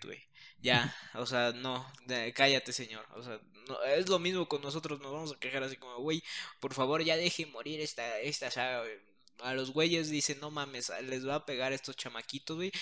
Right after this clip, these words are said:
Speaker 1: Y a los
Speaker 2: Sí.
Speaker 1: morritos terminan diciendo, "No mames, esto es cine, güey", ¿sabes?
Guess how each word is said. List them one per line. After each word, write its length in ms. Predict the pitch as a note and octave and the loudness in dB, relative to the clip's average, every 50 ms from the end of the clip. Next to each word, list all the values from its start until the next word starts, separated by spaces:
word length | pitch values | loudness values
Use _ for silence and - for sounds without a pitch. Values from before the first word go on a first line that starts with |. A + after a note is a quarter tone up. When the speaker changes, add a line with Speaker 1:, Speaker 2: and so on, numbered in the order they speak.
| - - - - | -8 -6 -4 0
Speaker 1:
Y 40 | - | 2
a 40 | |
los 120 | D3+ D3+ D3+ | 2 2 2
Speaker 2:
Sí. 60 | D3+ | 2
Speaker 1:
morritos 420 | D3 - E3+ F3 - D3+ E3 D3+ - | 4 4 4 4 4 2 0 4 6
terminan 380 | D#3 C#3 C3+ D3 D3+ D3+ C#3+ | 6 6 8 6 2 2 2
diciendo, 320 | C#3 C3+ - D3 C#3+ C#3 D3 | 2 0 0 0 0 -2 -2
"No 140 | F#3+ A3 A#3 | -2 0 4
mames, 360 | A#3+ A#3 G#3+ G3+ F#3+ F#3 - - | 6 6 6 4 2 0 4 6
esto 260 | A#3 C4 - - F#3+ | 6 6 6 4 2
es 100 | - - | 2 2
cine, 320 | - F#3+ F#3 D3+ C#3 A#2 | 0 -2 -2 -2 -2 -2
güey", 160 | F2+ - D#2 - | -4 -4 -8 -10
¿sabes? 420 | - - - - F2 - - - | -10 -10 -12 -12 -12 -14 -16 -18